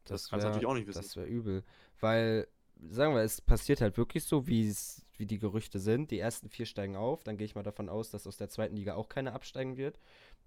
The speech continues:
Speaker 2: Und dann, sch-, ähm, oder wer weiß, vielleicht steigen ja auch einfach welche aus der erst-, aus der zweiten Liga ab. Vielleicht sagen sie, alle, die unterm Strich stehen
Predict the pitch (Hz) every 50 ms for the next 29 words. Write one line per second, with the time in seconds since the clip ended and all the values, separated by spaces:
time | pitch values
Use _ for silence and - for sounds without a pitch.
0 | - _ - - 120 110 - 120 120 123 123 - - - - - - - - -
1 | - - 110 110 113 113 110 110 110 110 110 107 - 117 113 110 107 - - -
2 | - - - _ - - - 127 156 202 190 - - 139 131 127 - - - 165
3 | 202 226 202 165 131 - 82 113 110 120 110 - 107 104 - - 85 101 - -
4 | - - - 101 95 - - _ _ _ - 107 - - 107 - - 110 104 -
5 | - 101 101 101 95 85 73 - - - 117 117 117 - - 151 165 180 180 156
6 | 143 120 104 98 - - - - - - - - _ - 120 127 127 120 120 120
7 | 113 - 113 117 110 123 110 104 - - - 117 120 - - - - 110 107 104
8 | 101 98 101 -